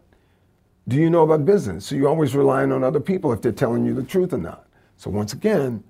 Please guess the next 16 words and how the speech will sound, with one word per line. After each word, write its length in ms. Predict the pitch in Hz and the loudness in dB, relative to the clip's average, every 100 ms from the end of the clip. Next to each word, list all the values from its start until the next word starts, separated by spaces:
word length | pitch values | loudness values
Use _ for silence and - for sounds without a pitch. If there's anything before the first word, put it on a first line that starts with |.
| _ _ _ _ | _ _ _ _
is 120 | - | -14
that 200 | 523 523 | -10 -10
person 380 | - 220 202 170 | -8 -6 -2 0
authentic, 500 | 156 156 151 123 98 | 0 0 -2 -2 -2
or 60 | 101 | 0
are 40 | |
they 120 | 110 | 2
just 220 | 131 131 127 | 0 0 0
lying 300 | 113 117 113 | 2 2 0
to 100 | 107 | -2
me 160 | 107 | -2
and 100 | 107 | 0
they 40 | 107 | 0
have 240 | 107 101 | -2 -2
different 360 | 117 107 113 101 | -4 -2 -2 -2
agendas? 520 | 117 110 85 78 - | -2 -2 -4 -8 -16